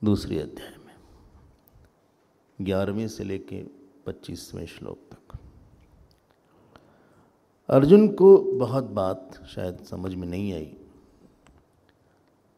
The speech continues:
तो भगवान ने उसके लिए योग्यता की एक स्कीम बनाया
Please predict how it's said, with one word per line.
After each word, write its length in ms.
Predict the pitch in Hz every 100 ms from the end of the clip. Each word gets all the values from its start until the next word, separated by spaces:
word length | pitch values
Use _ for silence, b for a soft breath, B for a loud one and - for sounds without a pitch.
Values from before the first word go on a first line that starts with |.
| _ -
तो 60 | 135
भगवान 400 | 123 123 139 156
ने 440 | 160 165 165 170
उसके 520 | 170 - 139 - - 120
लिए 540 | 110 95 - - - - - _ _ _ _ _ _ _ 277 220
योग्यता 720 | 113 104 110 101 117 117 123
की 440 | 117 - 107 92 98
एक 200 | 95 -
स्कीम 420 | - - 101 85
बनाया 440 | 69 64 60 -